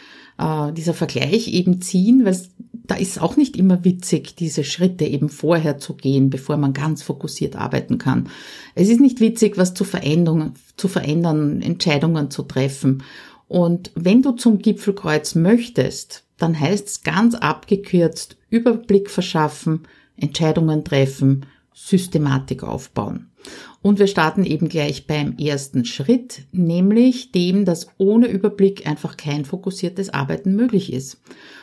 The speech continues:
Und ich hab da so ein Bild vor Augen, der Schreibtisch ist voll, die To-Do-Liste übervoll, seit langem nicht mehr aktualisiert. Vielleicht schaust nicht einmal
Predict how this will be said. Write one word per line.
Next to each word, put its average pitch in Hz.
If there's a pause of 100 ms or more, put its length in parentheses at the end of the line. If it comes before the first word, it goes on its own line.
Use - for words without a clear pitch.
(100)
Und 175
ich 180
hab 233
da 247
so 220
ein 175
Bild 254
vor -
Augen, 262 (420)
der 175
Schreibtisch 214
ist 220
voll, 180 (100)
die -
To-Do-Liste 202
übervoll, 165
seit -
langem 156
nicht 165
mehr -
aktualisiert. 143 (520)
Vielleicht 190
schaust 185
nicht 202
einmal 165